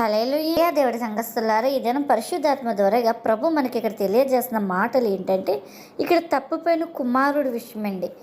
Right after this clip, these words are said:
అయితే ఏమంటున్నాడంటే, "నేను లేచి నా తండ్రి వద్దకు వెళ్ళి, నేను పరలోకానికి విరోధముగా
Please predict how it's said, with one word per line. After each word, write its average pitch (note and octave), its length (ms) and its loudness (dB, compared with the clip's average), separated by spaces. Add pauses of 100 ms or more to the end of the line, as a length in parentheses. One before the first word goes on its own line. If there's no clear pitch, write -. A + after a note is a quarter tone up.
(260)
అయితే D4+ 180 2
ఏమంటున్నాడంటే, C4 1080 0 (300)
"నేను B3 220 2
లేచి B3+ 380 4
నా D#4+ 100 0
తండ్రి A#3 360 -2
వద్దకు A3+ 380 -4
వెళ్ళి, C#4 460 0 (360)
నేను D4 180 2
పరలోకానికి D#4+ 920 -2
విరోధముగా A3 840 -2